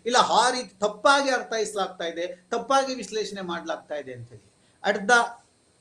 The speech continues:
at the beginning, at the start of the operation ಅಂದ್ರೆ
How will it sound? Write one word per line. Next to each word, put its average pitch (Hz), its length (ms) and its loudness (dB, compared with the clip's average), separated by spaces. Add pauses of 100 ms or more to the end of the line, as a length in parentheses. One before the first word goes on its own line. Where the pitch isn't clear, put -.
(180)
at 180 160 -2
the 185 160 0
beginning, 220 380 0
at 175 360 -8
the 185 240 2
start 208 320 2
of 214 260 -4
the 220 120 -6
operation 190 680 -2
ಅಂದ್ರೆ 147 640 -2